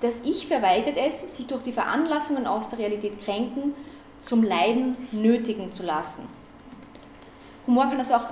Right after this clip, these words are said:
einerseits zeigen, „Du krieg-, du kannst mich nicht niedermachen.“ Humor kann auch ein Schutzmechanismus sein.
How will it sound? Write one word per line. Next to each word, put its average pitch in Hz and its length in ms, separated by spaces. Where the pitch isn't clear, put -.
einerseits 254 440
zeigen, 226 300
„Du - 180
krieg-, - 540
du 233 80
kannst 226 240
mich 226 100
nicht 226 180
niedermachen.“ 240 580
Humor 240 300
kann 247 140
auch 226 160
ein 226 160
Schutzmechanismus 180 840
sein. 170 180